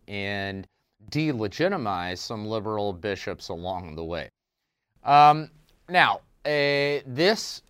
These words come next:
episode, uh, has triggered an avalanche of debate. Uh, some of it, uh,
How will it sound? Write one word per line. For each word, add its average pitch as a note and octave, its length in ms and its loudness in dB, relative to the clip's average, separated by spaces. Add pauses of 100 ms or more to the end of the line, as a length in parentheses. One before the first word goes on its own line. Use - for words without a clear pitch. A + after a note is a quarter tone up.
(120)
episode, A2+ 720 2 (380)
uh, B2 340 2
has B2 300 -4
triggered C3+ 540 -4
an A#2+ 280 -10
avalanche G#2+ 960 0 (120)
of G#2 300 -2
debate. E2+ 500 -6 (580)
Uh, C3 180 2
some D4+ 340 4
of B2 120 -2
it, F2+ 360 -8
uh, A#2+ 400 0